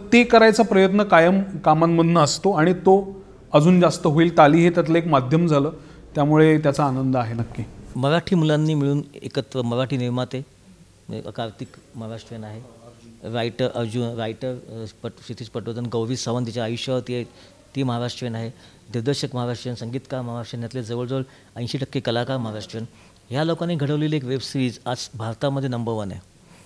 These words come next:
Speaker 2: आणि दोन आता आठवडे होऊन गेले, तिसऱ्या आठवड्यामध्ये आहोत, मला वाटतं या वीकला पण नंबर वन असेल.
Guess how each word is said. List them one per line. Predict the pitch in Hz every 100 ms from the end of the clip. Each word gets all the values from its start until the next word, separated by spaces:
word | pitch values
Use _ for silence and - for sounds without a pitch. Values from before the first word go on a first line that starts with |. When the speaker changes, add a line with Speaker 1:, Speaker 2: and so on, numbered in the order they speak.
| _ _
Speaker 2:
आणि | - 123 143 - _ - -
दोन | 113 131 151
आता | 147 151
आठवडे | 139 147
होऊन | 131 160
गेले, | 127 110
तिसऱ्या | 113 120 139
आठवड्यामध्ये | 139 135 131 131
आहोत, | 127
मला | 123
वाटतं | 123
या | 127 123
वीकला | 127 139
पण | 135
नंबर | 123 113
वन | 117 113
असेल. | 95 95